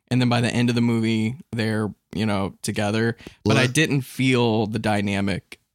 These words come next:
Speaker 2: Well, that's why I liked it, because, you know, that drunk scene where she's like, "I'm drunk." And he goes, she goes, "And when I'm drunk and I wanna apologize," he's like, "Better be shit-faced."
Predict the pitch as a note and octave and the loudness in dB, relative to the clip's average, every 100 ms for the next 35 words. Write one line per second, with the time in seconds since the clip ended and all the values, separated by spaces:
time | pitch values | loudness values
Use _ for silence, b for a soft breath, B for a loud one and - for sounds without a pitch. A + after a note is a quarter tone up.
0 | - C3 D#3 C#3+ C3+ A#2 G2 G2+ G2+ F2+ | -6 -2 0 0 0 -2 -2 -2 -4 -6
1 | C2 E2+ F#2+ E2+ E2 E2 - F2 F2 E2 | -8 -6 -4 -2 -4 -6 -10 -6 -4 -4
2 | D#2+ C#2+ E2+ E2 - E2 D#2 D2+ D2+ - | -6 -4 -4 -2 -4 -4 -6 -8 -14 -10
3 | - - E2 D2+ D2+ - F2 E2+ F2 E2+ | -8 -6 -6 -6 -8 -8 -6 -4 -2 -2
4 | E2 - _ F2 E2 E2 D#2+ D#2 - D#2 | -4 -12 _ -10 -6 -4 -4 -4 -4 -4
5 | E2 D#2+ D#2+ E2+ E2+ E2 F2+ E2+ E2 D#2+ | -4 -4 -4 -6 -6 -4 -4 -4 -6 -6
6 | D#2+ D#2+ D2 - D#2+ D#2 D2 D2+ D2+ D#2 | -4 -4 -4 -4 -4 -6 -6 -6 -6 -8
7 | C#2 C#2 - _ _ - D2 C2+ C#2 - | -10 -10 -12 _ _ -8 -8 -6 -8 -8
8 | - - G1+ A1 - - | -8 -10 -10 -10 -12 -14